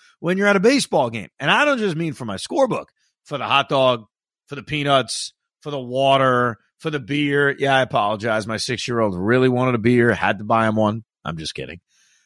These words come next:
But the table was great. There's a lot of leg room, which for most seats at Fenway Park, which I certainly experienced on Saturday, there's very little leg room.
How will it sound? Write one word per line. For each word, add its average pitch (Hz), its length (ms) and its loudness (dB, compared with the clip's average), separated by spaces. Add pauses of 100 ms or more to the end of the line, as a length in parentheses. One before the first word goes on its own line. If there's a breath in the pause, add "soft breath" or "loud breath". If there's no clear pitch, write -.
(160)
But 160 220 2
the 151 80 -2
table 202 560 2
was 202 160 -2
great. 165 340 2 (960)
There's 139 240 0
a 143 80 2
lot 143 320 2
of 151 160 0
leg 202 220 2
room, 123 420 -8 (140)
which 147 480 2 (240 soft breath)
for - 160 -4
most 180 500 2
seats 240 300 2
at 160 120 2
Fenway 160 440 2
Park, 107 420 2
which 98 160 -4
I 110 80 2
certainly 170 380 0
experienced 135 420 -4
on 101 100 -4
Saturday, 95 600 0 (360)
there's 190 220 -2
very 226 340 4
little 156 200 -4
leg 139 180 -2
room. 78 200 -18